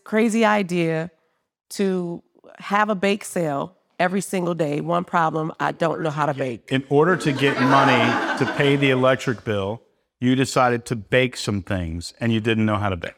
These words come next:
Speaker 1: I didn't know how to bake, not even out of a box.
Speaker 2: Yeah. <laughs>
Speaker 1: But I'm from New Orleans, and others may only eat to live, but in New Orleans, we live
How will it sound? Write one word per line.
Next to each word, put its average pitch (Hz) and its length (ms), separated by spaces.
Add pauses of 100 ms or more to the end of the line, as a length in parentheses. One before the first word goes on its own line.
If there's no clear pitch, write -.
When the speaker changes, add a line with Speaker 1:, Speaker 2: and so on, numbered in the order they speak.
Speaker 1:
I - 100
didn't 160 220
know 160 100
how 156 120
to 151 60
bake, 143 280
not 151 240
even 156 240
out 139 140
of 135 80
a 139 80
box. - 500 (100)
Speaker 2:
Yeah. 190 1500
<laughs> - 40 (100)
Speaker 1:
But 226 100
I'm 226 220
from 220 260
New 196 80
Orleans, 190 680 (600)
and 185 480
others 220 340
may 226 220
only 226 480
eat 226 220
to 214 120
live, 226 320
but 202 100
in 190 160
New 180 100
Orleans, 226 420
we 175 180
live 302 580